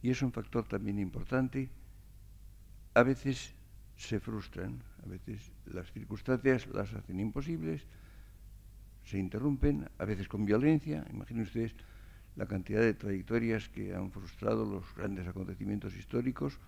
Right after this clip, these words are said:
o bien las di-, dificultades de la vida personal. Otras veces se abandonan. Es también frecuente que las trayectorias a veces, eh, van, eh, debilitándose, se va perdiendo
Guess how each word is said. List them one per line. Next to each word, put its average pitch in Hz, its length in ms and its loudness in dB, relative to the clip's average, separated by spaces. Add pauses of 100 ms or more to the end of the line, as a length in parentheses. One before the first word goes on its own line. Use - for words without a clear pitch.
(260)
o 156 100 6
bien 269 400 4
las 110 500 -4
di-, - 160 -10 (140)
dificultades 104 680 -2 (100)
de 98 220 -8
la 104 80 0
vida 98 220 -2
personal. 92 520 2 (1500)
Otras 190 280 8
veces 185 420 2 (640)
se 143 140 6
abandonan. 143 500 6 (1040)
Es 110 100 -10
también 147 300 2
frecuente 165 440 4
que 147 100 0
las 131 260 2 (1300)
trayectorias 139 680 6
a 139 60 6
veces, 135 460 2
eh, 110 260 2
van, 127 460 10
eh, 120 220 8
debilitándose, 170 1200 8
se 131 380 -6
va 123 500 10
perdiendo 120 680 4